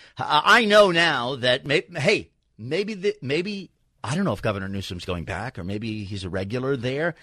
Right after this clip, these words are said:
because you look on Google and they give you the reviews and they tell you when the restaurant's busy.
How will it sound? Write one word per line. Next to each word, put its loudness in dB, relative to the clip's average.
because 0
you 0
look 2
on 4
Google 0
and 0
they 0
give -4
you -2
the -2
reviews -2
and -4
they -4
tell -6
you -4
when -6
the -8
restaurant's -6
busy. -10